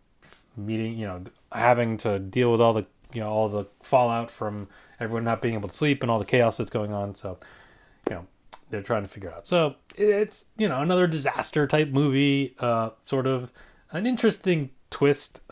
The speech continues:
for a disaster, though, I guess, that people just can't sleep. It's kind of a weird one. Um, but, um,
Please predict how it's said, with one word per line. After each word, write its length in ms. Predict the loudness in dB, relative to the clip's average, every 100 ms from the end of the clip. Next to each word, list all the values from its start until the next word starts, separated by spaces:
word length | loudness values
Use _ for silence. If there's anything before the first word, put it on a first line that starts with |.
| -12
for 200 | -6 -4
a 60 |
disaster, 560 | -4 -6 -6 -4 -4 -2
though, 160 | -2 -2
I 100 | -2
guess, 280 | -4 -6
that 220 | -12 -16 -10
people 240 | -10 -8
just 160 | -8 -6
can't 200 | -8 -8
sleep. 440 | -4 -2 -4 -8
It's 180 | -20 -14
kind 180 | -10 -8
of 60 |
a 40 | -6
weird 220 | -6 -6
one. 160 | -10 -14 -20 -20 _ _ -10
Um, 380 | -6 -4 -6 -2
but, 300 | -2 -2 -4
um, 420 | -4 -4 -6 -14